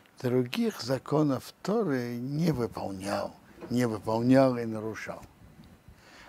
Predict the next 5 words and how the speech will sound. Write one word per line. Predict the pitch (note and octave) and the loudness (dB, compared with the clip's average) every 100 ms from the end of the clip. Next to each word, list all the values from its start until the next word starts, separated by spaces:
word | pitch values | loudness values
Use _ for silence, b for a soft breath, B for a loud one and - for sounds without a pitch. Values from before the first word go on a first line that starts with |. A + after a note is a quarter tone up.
| B | B
А | C3 B2+ | 2 6
вот | C#3 C#3 | 4 4
почитание, | C3+ - C3 - D#3 C#3+ B2 A#2 A2+ - - - b b b _ - _ | -2 0 -2 4 6 8 6 0 -4 -8 -16 -20 b b b _ -20 _
почитание | A#2 A2+ A#2+ G2+ D#3+ C#3+ A#2 A2 | -10 -4 -4 2 4 4 0 -6
отца | G#2 - F4+ G4 | -6 -2 0 0